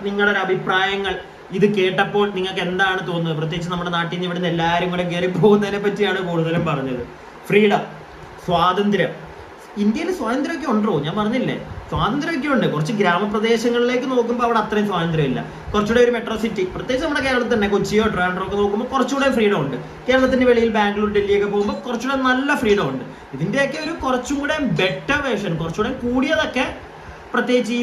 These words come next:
ബിക്കിനി ഇട്ട് കറങ്ങാൻ പറ്റുന്നതൊക്കെ ചിലപ്പോൾ നമ്മുടെ എന്താ യു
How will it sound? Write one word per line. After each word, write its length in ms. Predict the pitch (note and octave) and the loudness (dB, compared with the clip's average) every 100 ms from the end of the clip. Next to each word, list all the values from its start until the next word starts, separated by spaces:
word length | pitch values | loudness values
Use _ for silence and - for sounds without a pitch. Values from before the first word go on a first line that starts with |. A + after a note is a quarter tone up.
| G#3 | 0
ബിക്കിനി 300 | - A3 A3 G#3 | 2 2 2 2
ഇട്ട് 140 | G#3+ G#3 | 0 0
കറങ്ങാൻ 340 | G3+ G3+ G3+ G3+ | 0 0 -2 -2
പറ്റുന്നതൊക്കെ 560 | F#3 G3+ G3+ F#3 A#3+ C4 | -2 0 0 0 -2 0
ചിലപ്പോൾ 280 | B3 A3+ A#3 A3 | 2 2 2 0
നമ്മുടെ 280 | G#3 G#3 G3+ G3+ - - - G3+ | 2 2 2 0 -6 -16 -10 -4
എന്താ 200 | G3+ F#3 D#3+ | 0 2 0
യു 80 | F3 | 0